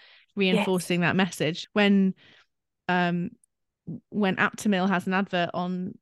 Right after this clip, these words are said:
Speaker 2: on television for, for its milk, and it shows the dad doing the night feed, that's very much, like, a intent, like, they've, they've done that very specifically
Speaker 1: Yeah.
Speaker 2: to, to show, you know, and that, not, not that I'm against dads <laughs> doing night feed, I think that's wonderful,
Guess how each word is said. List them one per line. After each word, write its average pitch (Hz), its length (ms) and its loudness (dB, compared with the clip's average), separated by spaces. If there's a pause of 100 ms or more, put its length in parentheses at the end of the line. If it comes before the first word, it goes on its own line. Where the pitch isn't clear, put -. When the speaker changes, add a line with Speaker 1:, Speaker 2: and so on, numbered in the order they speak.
Speaker 2:
on 190 140 -4
television 185 560 2
for, 180 460 0
for 185 300 -4
its - 160 -4
milk, 208 360 4
and 185 120 0
it - 140 -2
shows 185 320 -2
the 185 80 -10
dad 185 260 0
doing 180 220 -2
the 175 80 -4
night 185 240 0
feed, 165 320 -6
that's - 300 -6
very 185 720 2
much, - 460 -6
like, 180 180 0
a 175 260 2
intent, 196 460 -2
like, 143 300 0
they've, 202 240 2
they've 196 180 0
done 196 160 0
that 185 160 -2 (140)
very 185 180 0
specifically - 960 -6 (960)
Speaker 1:
Yeah. 175 120 -4
Speaker 2:
to, 202 180 4
to - 140 -4
show, 190 300 4
you 190 260 4
know, 214 140 6
and 262 140 2
that, - 160 0
not, 240 220 2
not 226 180 6
that 202 100 2
I'm 220 100 6
against 202 320 -2
dads 202 260 -6
<laughs> - 60 -20
doing 196 140 -10 (320)
night 202 300 -8
feed, - 240 0
I 214 60 2
think 208 240 -2
that's - 200 -6
wonderful, 220 480 0